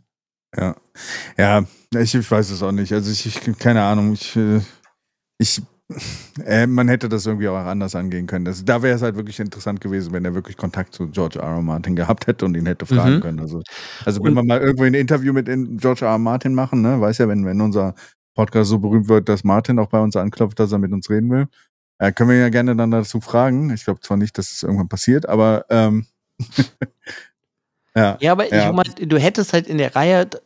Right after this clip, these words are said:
Speaker 2: oder hier in dem Buch dann halt auch über die Reihe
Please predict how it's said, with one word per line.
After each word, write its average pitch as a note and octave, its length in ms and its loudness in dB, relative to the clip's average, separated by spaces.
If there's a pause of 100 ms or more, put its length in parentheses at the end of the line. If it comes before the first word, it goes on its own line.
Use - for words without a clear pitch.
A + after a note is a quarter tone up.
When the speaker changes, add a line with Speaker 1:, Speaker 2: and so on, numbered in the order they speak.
(240)
Speaker 2:
oder C#3+ 240 2
hier E3 240 4
in D#3 40 2
dem C3+ 160 2
Buch E3+ 280 -2
dann D3 240 0
halt D#3 240 0
auch D#3 180 0
über D#3 300 2
die C3+ 120 -4
Reihe C3 400 -2